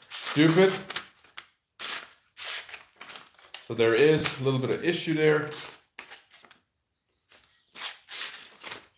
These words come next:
If you get it right, it does kinda cut, but it can be a lot better. Um, my arms don't really have a lot left to check.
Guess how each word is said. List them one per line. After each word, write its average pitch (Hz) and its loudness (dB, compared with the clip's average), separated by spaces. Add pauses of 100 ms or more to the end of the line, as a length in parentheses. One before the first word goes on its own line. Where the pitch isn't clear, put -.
(180)
If - -20
you 123 -6
get 120 6
it 117 4
right, 135 6 (160)
it - -16
does 123 0
kinda 131 -2
cut, 143 4
but 110 -2
it 107 -6
can 117 -2
be 110 -6 (340)
a 113 -6
lot 151 4
better. 180 0 (420)
Um, 113 -2 (300)
my 117 2
arms 135 2
don't 131 2
really 123 0 (920)
have 113 -2
a 113 0
lot 113 2
left 123 2
to - -18
check. 170 2